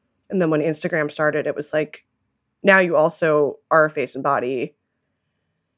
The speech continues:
I think just Heidi inspired me too. I was like, she had such good branding, but it seems like people are digging the podcast and really get what I was going for, which is what I'm really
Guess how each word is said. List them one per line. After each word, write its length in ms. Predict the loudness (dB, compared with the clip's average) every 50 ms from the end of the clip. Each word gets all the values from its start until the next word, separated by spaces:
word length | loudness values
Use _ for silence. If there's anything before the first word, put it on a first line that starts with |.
| _ _ _ _ _ _ _ _ _ _ _ _ _ _ _ -4
I 100 | -4 -4
think 280 | 0 2 0 0 0
just 280 | 2 2 2 2 2 -6
Heidi 480 | -8 -2 0 2 2 4 4 4 4 4
inspired 720 | 2 2 -2 0 2 4 6 6 6 6 6 4 4 2
me 120 | -4 -8
too. 300 | -8 -6 -2 2 4 4
I 120 | 4 4 0
was 220 | -4 -4 -2 2
like, 260 | 4 4 4 2 -2
she 200 | -8 -4 -4 -4
had 220 | -2 -2 -2 -4 -2
such 280 | -2 -2 -2 -2 -2
good 220 | -2 -2 -2 -2 -8
branding, 880 | -6 -4 -2 0 2 4 4 4 2 2 0 -2 -4 -8 -16 -20 -20 _ _ _ _ _ _
but 520 | 2 4 4 6 6 6 4 4 0 _ _ _ _
it 100 | -8 -8
seems 300 | -6 -4 -2 -2 0 2
like 160 | 0 0 0
people 280 | -2 -6 0 2 2 4
are 140 | 4 2 2
digging 460 | 0 -2 -4 -2 0 0 0 0 0
the 80 | -2 -4
podcast 720 | -4 -2 -2 -2 -2 -4 -6 -6 -4 -6 -6 -8 -10 -16 -8 -6
and 560 | -4 -2 -2 -2 -2 -2 -4 -6 -6 -10 -14 _ -20 _ -20 _ _ _ _ _ _ _ _ _ _ _ _ _ _ _ _ _ _ _ _ _
really 220 | 2 4 4 4
get 300 | 4 4 4 6 6 6
what 100 | 6 4
I 80 | 6 6
was 140 | 4 2 0
going 400 | 0 2 2 4 4 2 0 -2
for, 340 | -6 -4 -4 -2 -2 -2 -4
which 160 | -6 -8 -10 -12
is 100 | -8 -6
what 100 | -4 -4
I'm 140 | -2 -2
really 540 | -2 -2 0 0 2 2 2 0 0 -2 -8